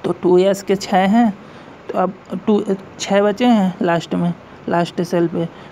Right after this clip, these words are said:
तो टू एस के दे दिए, टू एस को दे दिए, तो दो इलेक्ट्रॉन एक, एक ऊपर को भर दिया, एक नीचे को डाल दिया, दोनों, ठीक है, गलत मतलब निकालना, एक वन एस ऊपर हो गया, एक वन एस को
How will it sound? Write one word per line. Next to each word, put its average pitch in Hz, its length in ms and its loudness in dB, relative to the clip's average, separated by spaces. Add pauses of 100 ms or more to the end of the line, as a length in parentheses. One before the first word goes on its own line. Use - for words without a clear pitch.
तो 202 80 -2
टू 196 240 0
एस 196 260 0
के 202 120 -2
दे 202 200 2
दिए, 214 280 0 (300)
टू 190 100 0
एस 180 220 2
को 175 120 -2
दे 160 120 0
दिए, 160 200 0
तो 160 120 -4
दो 175 200 2
इलेक्ट्रॉन 185 440 0
एक, 175 260 -2
एक 175 200 -2
ऊपर 185 220 0
को 185 100 -2
भर 175 160 0
दिया, 190 280 0 (540)
एक 170 140 -2
नीचे 165 240 -2
को 165 100 0
डाल 156 220 0
दिया, 156 240 0
दोनों, 160 320 -2 (680)
ठीक 190 180 -4
है, 185 120 -2 (920)
गलत 170 300 0
मतलब 160 340 -4
निकालना, 180 460 -4 (1300)
एक 170 140 -2 (300)
वन 170 200 0
एस 170 200 -2
ऊपर 190 320 0
हो 202 160 0
गया, 214 240 0
एक 165 280 -4
वन 165 180 0
एस 165 180 -4
को 220 200 -2